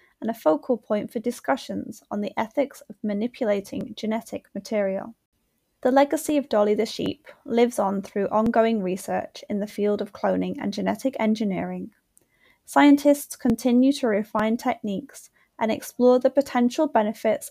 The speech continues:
and risks associated with cloning.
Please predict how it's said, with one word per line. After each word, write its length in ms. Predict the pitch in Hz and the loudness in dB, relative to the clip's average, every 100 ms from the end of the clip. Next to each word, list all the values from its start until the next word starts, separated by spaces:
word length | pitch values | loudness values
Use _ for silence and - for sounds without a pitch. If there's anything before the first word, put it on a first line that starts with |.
| - | -2
and 220 | 247 240 | 0 2
risks 580 | 185 190 - - - - - | 0 -2 -10 -20 -20 -18 -10
associated 920 | 214 - 254 254 208 190 - 196 - - | -6 0 0 0 -2 -2 -4 -8 -8 -8
with 180 | 208 _ | -8 _
cloning. 480 | 226 214 185 180 | 0 0 -2 -8